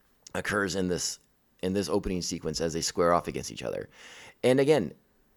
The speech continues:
Ahsoka's in this battle now, and her, and her mindset is different than it was the first time around. So it's a more even-keeled battle. I wish we got to see more of it. Uh, there's so much happening at this point in the episode, uh, with, with the battle that Sabine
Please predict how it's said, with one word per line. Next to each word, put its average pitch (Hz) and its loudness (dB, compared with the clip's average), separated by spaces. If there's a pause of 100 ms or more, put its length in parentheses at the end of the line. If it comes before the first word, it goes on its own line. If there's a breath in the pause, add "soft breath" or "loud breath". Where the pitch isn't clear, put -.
Ahsoka's 131 4
in 131 2
this 120 -2
battle 113 4
now, 101 2
and 95 0
her, 92 0
and 95 -2
her 95 0
mindset 92 0
is 87 -4
different 95 0
than 92 -2
it 78 -2
was 90 0 (180 soft breath)
the 104 -6
first 95 -4
time 82 -4
around. 82 -4
So 95 2 (420 loud breath)
it's 107 0
a 120 2
more 127 4
even-keeled 120 0
battle. 123 4
I 98 6
wish 151 4
we 131 4
got 233 4
to - -6
see 143 -2
more 117 4
of 110 2
it. 76 0 (400 loud breath)
Uh, 104 2
there's 117 2
so 170 4
much 170 4
happening 127 2
at - -4
this 110 -2
point 110 0
in 95 0
the 95 2
episode, 73 0 (460 loud breath)
uh, 92 0
with, 90 -2
with - -4
the 87 -8
battle 95 2
that 85 0
Sabine 107 0